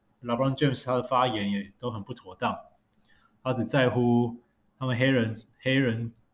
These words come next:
的这个，这歧视，呃，种族歧视，但对于香港，对于人权，其他种族的，他基本上是漠不关心的，甚至还会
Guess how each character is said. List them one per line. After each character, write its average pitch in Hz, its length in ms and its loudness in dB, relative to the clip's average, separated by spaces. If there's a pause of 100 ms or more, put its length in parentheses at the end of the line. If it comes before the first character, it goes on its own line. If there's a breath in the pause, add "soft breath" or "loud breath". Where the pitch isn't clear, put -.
的 110 180 -6
这 120 100 -4
个， 104 640 -4 (800)
这 107 220 -8
歧 - 220 -2
视， 135 220 0
呃， 104 140 -4
种 107 160 -6
族 113 100 -2
歧 117 160 0
视， 120 380 0 (240)
但 123 160 -6
对 135 160 2
于 117 100 4
香 135 260 0
港， 107 280 0
对 135 100 -2
于 123 40 2
人 117 300 4
权， 104 400 -2
其 - 140 -6
他 143 140 4
种 120 200 0
族 98 260 -6
的， 98 200 -10 (540)
他 120 80 -6
基 120 160 -4
本 107 180 0
上 117 280 0
是 117 120 -4
漠 120 140 0
不 117 100 2
关 113 220 -4
心 107 220 -4
的， 101 160 -8 (280)
甚 117 200 -6
至 107 180 -4
还 98 160 -4
会 107 480 0